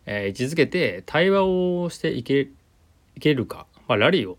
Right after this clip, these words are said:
続けていけるかってことですね。えー、それについて、えー、考えていこうということになっていますと。で、今回ですね、まあ、一つ目です。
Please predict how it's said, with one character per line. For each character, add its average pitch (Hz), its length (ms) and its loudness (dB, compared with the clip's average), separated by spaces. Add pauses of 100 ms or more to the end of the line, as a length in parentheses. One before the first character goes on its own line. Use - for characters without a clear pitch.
続 - 180 -20
け 117 100 -2
て 135 180 -4
い 120 80 -14
け 160 180 -4
る 165 120 -8
か - 160 -18
っ - 20 -20
て - 100 -20
こ - 60 -16
と 101 60 -16
で 98 60 -20
す - 120 -20
ね。 156 260 -10 (140)
え 107 200 -6
ー、 - 20 -8
そ 113 100 -10
れ 127 160 -4
に 131 60 -4
つ 139 100 -10
い 123 140 -6
て、 160 400 0 (840)
え 95 360 -12 (100)
ー、 - 160 -8
考 101 60 -2
え 92 80 -4
て - 200 -20 (260)
い - 40 -16
こ 95 220 -8
う - 20 -20
と - 60 -20 (260)
い 127 60 -2
う 123 60 -2
こ 127 80 -4
と 113 100 -4
に 95 60 -10
な - 40 -20
っ - 40 -20 (280)
て 117 120 -2
い 104 100 -4
ま 92 240 -8
す - 100 -12
と。 - 80 -20 (280)
で、 139 80 -6
今 233 100 4
回 180 120 6
で 101 40 2
す 110 40 -6
ね、 113 80 4
ま 113 60 4
あ、 - 20 2
一 - 160 -2
つ 139 80 -2
目 139 100 -2
で - 60 -10
す。 - 220 -20